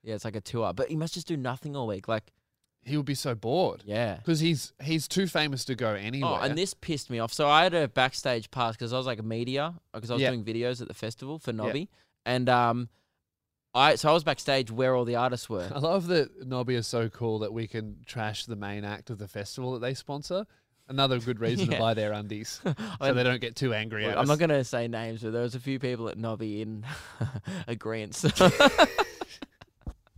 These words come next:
Speaker 2: It's good.
Speaker 1: Um, it was widely regarded. That's what I'm saying. It wasn't just me. I'm not coming in going, "Fuck this guy." It
Speaker 2: It was
Speaker 1: was
Speaker 2: everyone.
Speaker 1: I wanted to like it, I think, and then I was
Speaker 2: Yeah.
Speaker 1: just a little disappointed. Um, so yeah, I go backstage, and I was so hungry by this point of the night,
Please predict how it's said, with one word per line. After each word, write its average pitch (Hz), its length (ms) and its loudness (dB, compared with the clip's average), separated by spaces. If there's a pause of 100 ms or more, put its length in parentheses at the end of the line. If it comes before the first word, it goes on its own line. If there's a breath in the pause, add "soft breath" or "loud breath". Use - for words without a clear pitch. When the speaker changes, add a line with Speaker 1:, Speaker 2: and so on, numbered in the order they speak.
(100)
Speaker 2:
It's - 80 -20
good. - 560 -10
Speaker 1:
Um, 143 500 4
it 165 140 4
was 160 180 6
widely 151 440 10
regarded. 123 320 2
That's 220 160 4
what 233 60 2
I'm 185 40 0
saying. 143 180 2
It 143 40 -2
wasn't 170 260 6
just 151 160 -4
me. 104 120 -4
I'm 135 180 2
not 180 180 2
coming 151 240 0
in 139 120 0
going, 123 200 -2
"Fuck 147 220 -6
this 139 160 -8
guy." 101 220 0
It 113 60 2
Speaker 2:
It - 40 4
was 139 100 4
Speaker 1:
was 139 80 6
Speaker 2:
everyone. 110 320 0
Speaker 1:
I 180 100 10
wanted 160 300 4
to 147 80 -2
like 127 300 2
it, 110 100 -4
I 160 180 0
think, 107 300 -4
and 123 100 -2
then 123 80 0
I 120 40 0
was 120 60 2
Speaker 2:
Yeah. 107 80 2
Speaker 1:
just 120 120 -4
a 120 40 -4
little 120 160 0
disappointed. 117 640 -8 (360)
Um, 135 360 -2 (580)
so 156 100 -10
yeah, 170 160 6
I 170 80 6
go 185 160 6
backstage, 156 540 4
and 139 100 2
I 131 80 4
was 131 140 0
so 165 300 2
hungry 147 360 2
by 135 140 6
this 127 120 0
point 123 180 -2
of 113 40 -4
the 113 80 -2
night, 110 260 0